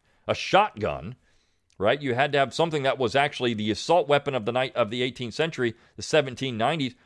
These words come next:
You had to have it. You had to have it. You had to have the most updated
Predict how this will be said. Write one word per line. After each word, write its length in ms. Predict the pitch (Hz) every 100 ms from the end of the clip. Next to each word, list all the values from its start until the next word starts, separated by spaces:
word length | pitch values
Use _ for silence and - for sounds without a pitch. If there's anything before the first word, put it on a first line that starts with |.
| _
You 140 | 120
had 200 | 131 190 175
to 80 |
have 220 | 139 233 302
it. 160 | - _ _ _ _ _ _ _ _ _
You 120 | 110
had 320 | 107 160 175 151
to 80 |
have 240 | 147 175 101
it. 140 | 85
You 80 | 110
had 200 | 131 147
to 60 | 139
have 120 | 127
the 80 | 120
most 320 | 123 113 -
updated 540 | 165 175 160 143 127